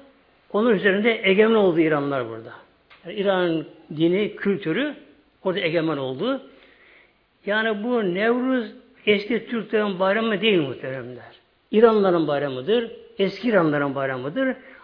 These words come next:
ateşi tapınanların bayramıdır. Bu tabi oradaki Türklere bu yansımış, yansımış o zamanlar. Bir millet neye tapınıyorsa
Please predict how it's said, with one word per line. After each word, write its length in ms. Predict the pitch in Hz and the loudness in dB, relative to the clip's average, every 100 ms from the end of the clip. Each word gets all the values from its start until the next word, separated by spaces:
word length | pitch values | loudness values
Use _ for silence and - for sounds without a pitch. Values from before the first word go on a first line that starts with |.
| _ _ | _ _
ateşi 420 | 185 180 208 220 | -4 -2 -2 -2
tapınanların 680 | 190 - 185 190 190 185 143 - - - _ | -2 0 2 4 6 4 2 -4 -18 -20 _
bayramıdır. 560 | 151 147 143 139 240 285 - - _ - - _ _ | -4 -4 -2 -4 -4 -4 -8 -20 _ -20 -20 _ _
Bu 100 | 311 | -2
tabi 240 | 277 262 | 0 0
oradaki 440 | 277 247 254 226 - | 0 0 0 -2 -4
Türklere 380 | 220 254 240 196 | -6 0 2 2
bu 260 | 196 196 - - _ - - - | 2 0 -4 -18 _ -20 -16 -2
yansımış, 500 | 180 170 175 196 185 | 0 0 -4 -6 -4
yansımış 520 | 160 156 156 185 202 | -2 -2 -2 -6 -4
o 80 | 156 | -4
zamanlar. 560 | 151 151 151 262 269 262 - _ _ _ _ _ _ _ _ _ _ _ - - - 349 - - _ - _ _ _ _ | -2 -2 -2 -2 -4 -6 -16 _ _ _ _ _ _ _ _ _ _ _ -20 -20 -18 -18 -20 -20 _ -20 _ _ _ _
Bir 420 | 214 175 247 277 | -12 -4 0 2
millet 920 | 247 196 214 226 226 220 196 - - - - _ _ _ _ _ _ | 2 0 -2 -2 0 2 2 0 -12 -20 -20 _ _ _ _ _ _
neye 360 | 190 226 226 214 | -2 2 0 0
tapınıyorsa 1000 | 180 180 180 180 170 151 - 262 277 | -6 -2 2 4 4 0 -2 -2 -2